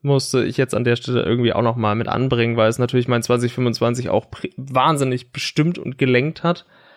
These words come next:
Aber eben, wie gesagt, Halt gefunden in diesem Podcast, in der Besprechung von absurden, traurigen, grausamen, wunderschönen Horrorspielen.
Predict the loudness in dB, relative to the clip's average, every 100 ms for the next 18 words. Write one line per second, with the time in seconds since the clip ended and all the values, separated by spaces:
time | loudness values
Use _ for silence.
0 | _ -10 -2 2 2 2 2 0 0 2
1 | 0 -2 -8 -4 0 0 -2 -6 -2 -2
2 | -2 -6 -8 0 4 4 4 0 -4 -2
3 | 0 0 -4 -4 0 2 2 0 -6 -20
4 | -10 -2 0 0 -2 -2 0 0 -2 -2
5 | -2 0 -4 -10 -20 -20 -20 -10 -4 0
6 | 2 4 4 4 2 2 2 4 2 0
7 | -2 0 2 2 2 2 2 0 0 0
8 | 2 2 2 2 0 -2 -2 0 0 -2